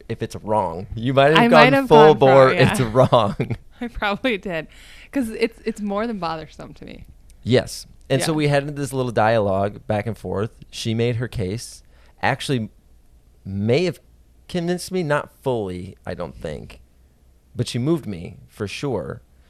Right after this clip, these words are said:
Speaker 1: And I was like, "Okay, we have to do a podcast about this where we just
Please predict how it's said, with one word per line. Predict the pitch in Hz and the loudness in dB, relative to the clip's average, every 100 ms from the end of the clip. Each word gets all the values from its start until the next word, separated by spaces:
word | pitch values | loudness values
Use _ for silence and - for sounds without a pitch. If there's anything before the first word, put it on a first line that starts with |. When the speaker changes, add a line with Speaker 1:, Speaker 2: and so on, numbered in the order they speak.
| _ _ _ - | _ _ _ -6
Speaker 1:
And | 120 120 117 113 | -2 0 -2 -2
I | 87 | -4
was | 110 | -2
like, | 107 - - | -2 -2 -8
"Okay, | 98 85 | -6 -6
we | 85 | -6
have | 95 | -8
to | 87 | -6
do | |
a | 92 | -8
podcast | 87 82 78 76 | -6 -8 -10 -12
about | - - | -12 -14
this | - - | -14 -14
where | 85 | -12
we | 82 76 | -12 -14
just | - | -16